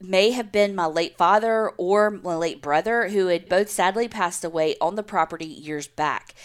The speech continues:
and were saying hello. Later that day, I picked up my husband from the airport. As we were driving in the car, I started to tell him about how the fan in the cabin started magically moving on its own, and that I think it may have been my father or brother saying hi. Right as I said this to him,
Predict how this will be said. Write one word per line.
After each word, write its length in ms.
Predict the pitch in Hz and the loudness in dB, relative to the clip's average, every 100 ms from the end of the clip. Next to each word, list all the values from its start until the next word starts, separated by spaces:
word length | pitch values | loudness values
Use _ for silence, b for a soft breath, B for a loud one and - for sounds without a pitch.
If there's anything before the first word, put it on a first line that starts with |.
| B - | B -4
and 100 | 175 | -4
were 100 | 165 | -4
saying 280 | - 156 143 | -6 -10 -8
hello. 460 | 139 139 185 - _ _ | -8 -4 -4 -8 _ _
Later 220 | - 226 330 | -2 0 4
that 200 | 330 196 | 2 4
day, 320 | 185 165 160 | 2 2 2
I 140 | 180 185 | 0 -2
picked 340 | 190 196 196 | -2 -6 -2
up 140 | 311 - | -4 -2
my 120 | 302 | -4
husband 520 | 247 160 - 175 170 | -2 -4 -2 -6 -4
from 140 | 165 160 | -8 -4
the 160 | - | 0
airport. 440 | 196 180 135 76 - b b b _ | 0 0 -6 -8 -12 b b b _
As 220 | 190 208 | 0 0
we 60 | 262 | -4
were 160 | 302 | -4
driving 340 | 277 196 196 208 | 2 2 2 0
in 80 | 233 | -4
the 80 | |
car, 380 | 233 165 139 147 - | -2 0 0 0 -2
I 80 | |
started 300 | 202 196 214 254 | -2 -2 -2 -4
to 100 | 214 | -4
tell 200 | 208 190 | -2 -4
him 120 | 208 | -2
about 260 | 208 165 | 0 0
how 120 | 180 175 | 0 -6
the 80 | |
fan 200 | 175 165 | -4 -4
in 100 | 185 233 | -4 -6
the 80 | |
cabin 320 | 233 165 139 160 | -8 -8 -10 -8
started 300 | 165 156 151 | -6 -6 -4
magically 440 | 139 156 196 233 | -6 -6 -8 -8
moving 320 | 170 143 151 | -8 -8 -8
on 140 | - 147 | -8 -10
its 160 | - | -6
own, 240 | - 226 - _ | -4 -4 -8 _
and 140 | 214 214 | 2 4
that 120 | 208 | 4
I 80 | 202 | 2
think 220 | 208 247 | -4 -8
it 120 | - | -6
may 100 | 247 | -2
have 120 | 226 202 | -2 0
been 140 | 196 | 0
my 120 | 185 | 0
father 440 | 170 175 170 180 180 | 2 4 4 2 -2
or 60 | |
brother 300 | 170 131 139 | 0 -2 -2
saying 280 | - 143 143 | -6 -8 -10
hi. 400 | 190 226 135 - _ | -6 -6 -6 -10 _
Right 340 | - 180 214 - | 0 2 2 0
as 140 | 294 285 | -2 0
I 80 | 277 | -2
said 200 | 220 196 | -2 -2
this 180 | 185 - | -6 -8
to 60 | |
him, 360 | 185 175 160 | -8 -4 -4